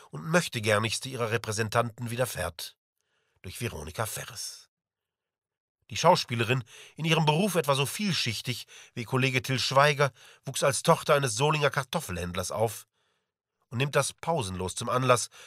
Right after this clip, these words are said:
für peinlich tümelnde Anbiederung. Bei jeder sich bietenden Gelegenheit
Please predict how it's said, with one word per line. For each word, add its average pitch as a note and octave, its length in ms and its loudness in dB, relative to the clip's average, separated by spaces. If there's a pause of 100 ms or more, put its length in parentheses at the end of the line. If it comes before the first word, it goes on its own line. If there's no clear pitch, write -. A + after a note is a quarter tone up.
(120)
für C3+ 120 -8
peinlich D#3+ 460 0
tümelnde C#3 400 0
Anbiederung. E2 580 -6 (920)
Bei - 80 0
jeder C#3+ 340 2
sich A2+ 180 -4
bietenden C#3+ 360 -8
Gelegenheit A#2 640 -2